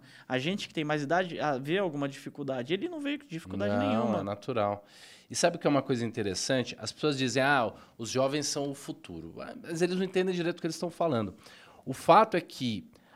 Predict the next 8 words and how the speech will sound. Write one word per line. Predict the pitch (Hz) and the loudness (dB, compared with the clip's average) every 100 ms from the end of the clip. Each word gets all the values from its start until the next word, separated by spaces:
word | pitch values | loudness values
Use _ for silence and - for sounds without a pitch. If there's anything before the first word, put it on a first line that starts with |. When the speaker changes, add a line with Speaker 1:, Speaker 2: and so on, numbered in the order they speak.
| _ | _
Speaker 2:
as | 127 120 | 0 0
grandes | 107 135 190 233 190 135 | 0 2 2 0 -2 -4
marcas, | 110 110 113 131 135 - 92 82 - - | -2 0 2 0 -2 -6 -8 -8 -10 -14
elas, | 104 113 120 - - - | -6 -2 0 0 -4 -8
elas | 113 117 - - - | -4 -2 0 -2 -6
só | - - 190 | -6 2 2
acontecem, | 196 147 120 123 113 - 104 | 2 -4 0 2 2 0 -4
existem, | 92 92 151 151 113 | -6 -2 -2 -2 -6